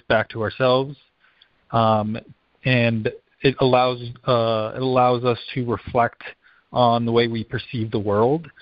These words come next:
and those around us. Um, and oftentimes that, that really opens doors to different conversations, um, about, um,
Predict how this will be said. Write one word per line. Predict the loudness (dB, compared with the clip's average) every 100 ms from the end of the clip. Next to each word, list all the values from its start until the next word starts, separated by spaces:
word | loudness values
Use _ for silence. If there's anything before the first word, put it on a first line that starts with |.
| _ _
and | -2 2
those | 2 0
around | -4 -6 -4 -2
us. | -4 -8 _ _ _ _ _ _ _ _ _ _ _ -20 -20 _ _ 2
Um, | 4 4 0 -6 -2
and | 0 2 2
oftentimes | 2 0 -2 0 0
that, | -2 -6 _
that | 0
really | 2 0
opens | 0 0 -2 -2
doors | -2 0 0 0 -4
to | -2
different | 0 -2 -2
conversations, | 0 0 -4 -4 -4 -6 -14 -18 -20 _ _ _ _ -4
um, | 2 4 4 2 -2
about, | 2 4 4 2 -2 -8 _ _ _ _
um, | -2 0 0 -2 -6 -10